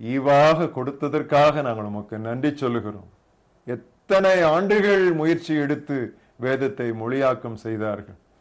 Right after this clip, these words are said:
கர்த்தாவே, கண்ணியத்தோடும் பயபக்தியோடும் மதிப்போடும் நடுக்கத்தோடும் உம்முடைய வேத வார்த்தைகளை நாங்கள் படிக்க,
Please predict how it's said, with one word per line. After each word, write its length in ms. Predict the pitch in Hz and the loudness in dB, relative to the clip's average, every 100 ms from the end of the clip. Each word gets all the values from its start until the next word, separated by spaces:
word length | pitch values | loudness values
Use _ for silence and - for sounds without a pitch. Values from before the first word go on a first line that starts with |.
| _ _ _ _ - | _ _ _ _ -16
கர்த்தாவே, 600 | 104 127 123 123 131 139 131 - _ _ _ 101 90 | -10 0 2 2 2 0 -2 -8 _ _ _ -14 -4
கண்ணியத்தோடும் 920 | 123 139 151 151 151 143 135 135 117 - _ - | -2 0 2 0 0 -2 0 -4 -8 -16 _ -6
பயபக்தியோடும் 1080 | 120 139 156 151 151 - 147 135 135 127 110 - _ _ _ _ - | 0 4 4 2 0 -2 0 0 0 -2 -10 -18 _ _ _ _ -12
மதிப்போடும் 960 | 117 139 170 175 165 170 170 156 139 - _ _ _ _ _ _ _ - 120 | -2 0 2 -2 0 4 4 2 -4 -10 _ _ _ _ _ _ _ -12 -2
நடுக்கத்தோடும் 960 | 139 165 202 214 202 196 190 185 170 - _ _ _ | 2 2 2 0 0 2 4 4 0 -4 _ _ _
உம்முடைய 260 | 120 113 113 | -8 -6 -2
வேத 280 | 123 143 139 | 0 0 2
வார்த்தைகளை 840 | 127 131 131 135 120 123 110 104 _ _ | 2 0 -2 -6 -4 -2 -4 -6 _ _
நாங்கள் 340 | 110 107 104 101 | -8 -6 -6 -10
படிக்க, 640 | - 113 135 131 143 143 | -8 -6 -6 -6 -8 -8